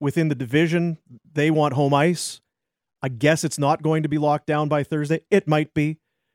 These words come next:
But I think there's a good chance that they'll have reason to play hard in that game.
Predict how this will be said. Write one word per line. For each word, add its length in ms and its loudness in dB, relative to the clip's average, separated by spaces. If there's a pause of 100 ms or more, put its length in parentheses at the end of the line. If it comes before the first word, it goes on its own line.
(600)
But 80 0
I 60 0
think 100 -2
there's 160 -2
a 40 -4
good 160 0
chance 320 0
that 140 -6
they'll 180 2
have 440 0 (320)
reason 380 -2
to 60 -4
play 220 -2
hard 260 0
in 80 -4
that 180 -4
game. 360 -8